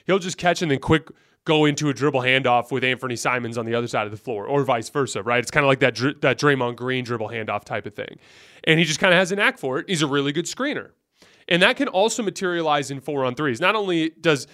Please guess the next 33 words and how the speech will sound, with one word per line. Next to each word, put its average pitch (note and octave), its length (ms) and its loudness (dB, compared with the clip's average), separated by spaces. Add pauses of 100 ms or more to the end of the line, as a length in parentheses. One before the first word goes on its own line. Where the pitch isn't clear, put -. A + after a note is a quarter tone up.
(120)
'cause G3+ 180 4
again, D3+ 260 2
I've D3 100 0
talked G3+ 180 0
about E3+ 140 -2
this D3 140 -6
with D3+ 100 -8
the B2+ 40 -10
dribble C3+ 200 0
handoff B2 340 2
before, A#2+ 300 -2
but A#2 140 -2
the C#3 80 -4
dribble A3 220 6
handoff F3 280 2
is C3 100 -6
a C3 60 -2
lot C#3 180 0
harder C3 280 0
to A#2+ 80 -6
guard C3 240 0
than C3+ 80 -10
the C#3 80 -6
pick D3 160 -8
and D3 100 -2
roll D#3 220 0
when C#3 120 -2
you A#2+ 120 -6
have B2 120 -2
an B2 60 -8
offensively A#2+ 540 -6
skilled A#2 360 -2
big, E3 360 4